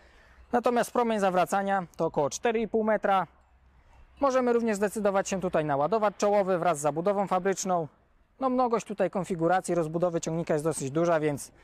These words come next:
zależnie od potrzeb, jakie mamy na gospodarstwie, możemy sobie rozbudować ciągnik pod własne potrzeby, więc pod tym względem myślę, że również ciągnik wypada bardzo dobrze.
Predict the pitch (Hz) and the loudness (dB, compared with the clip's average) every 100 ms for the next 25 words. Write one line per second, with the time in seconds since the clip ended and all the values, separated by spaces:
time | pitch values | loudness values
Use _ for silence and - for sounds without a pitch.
0 | - 160 185 185 175 - 208 - 202 - | -2 2 2 2 -2 -2 -4 0 -2 -2
1 | 196 - 190 185 180 175 165 170 - 165 | -4 -2 -2 0 0 -2 -2 -2 -2 0
2 | 170 151 175 160 160 160 170 156 160 147 | 0 0 -4 -2 -2 -2 -2 -2 -2 0
3 | 160 156 147 165 160 151 - - - - | 0 0 -2 -2 -4 -6 -10 -20 -20 -20
4 | - - 160 175 - 151 147 175 175 156 | -16 -2 0 0 0 -4 -2 -2 -2 0
5 | 151 131 - - - - - 202 190 165 | 0 -2 -10 -12 -20 -8 -2 0 0 0
6 | 175 185 175 170 170 151 151 170 165 151 | 0 0 -2 -2 -2 0 0 0 -2 -4
7 | - _ - 160 151 147 160 147 147 143 | -8 _ -4 -2 -2 0 0 0 0 -2
8 | 147 135 127 | -2 -2 -2